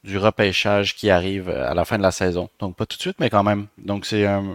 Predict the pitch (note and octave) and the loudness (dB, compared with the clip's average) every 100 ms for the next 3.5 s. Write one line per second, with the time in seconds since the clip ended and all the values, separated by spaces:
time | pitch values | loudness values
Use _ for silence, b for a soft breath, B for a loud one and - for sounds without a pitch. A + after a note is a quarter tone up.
0 | G#2 - G#2+ C3+ - A#2 A#2 C3 C3 - | -10 -6 -2 -2 0 -2 -2 -2 -4 -2
1 | C#3+ C3+ C3 A#2+ G#2 A2+ - - A#2 A#2+ | 2 4 6 4 2 -2 -4 -2 0 0
2 | A#2 G#2+ G#2 A2+ - - G2 - A#2+ G#2+ | -2 -2 -4 -6 -8 -8 -8 -2 0 0
3 | G2+ G#2+ G#2 A2+ | 0 0 0 -2